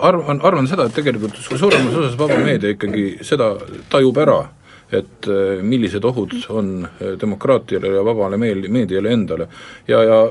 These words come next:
vaba meedia ei loobu ju tegelikult oma tavapärasest rollist olukorras, kus ühiskonnas, äh, toimub nii-öelda poliitiline võitlus erinevate suundade vahel, et ta nagu täidab seda oma rolli, äh,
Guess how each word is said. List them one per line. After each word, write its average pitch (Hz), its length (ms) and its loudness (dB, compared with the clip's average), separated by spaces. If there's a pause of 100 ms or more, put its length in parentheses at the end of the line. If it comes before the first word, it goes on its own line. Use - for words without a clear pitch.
(500)
vaba 151 240 2
meedia 123 460 0
ei 117 280 -2
loobu 120 400 2
ju 98 100 0
tegelikult 110 500 -2
oma 101 200 -2
tavapärasest 101 720 0
rollist 117 440 -2
olukorras, 92 480 -2
kus - 500 -14 (440)
ühiskonnas, 92 720 -4 (120)
äh, 90 440 -2 (480)
toimub 107 360 2 (200)
nii-öelda 98 280 -2 (340)
poliitiline 113 480 0
võitlus 107 400 -4
erinevate 87 640 -4 (340)
suundade 85 400 -2
vahel, 90 280 0
et - 100 -18
ta 101 100 0 (200)
nagu 113 200 -2
täidab 147 380 -2
seda 101 180 -2
oma 123 180 0
rolli, 117 420 0
äh, 101 720 -2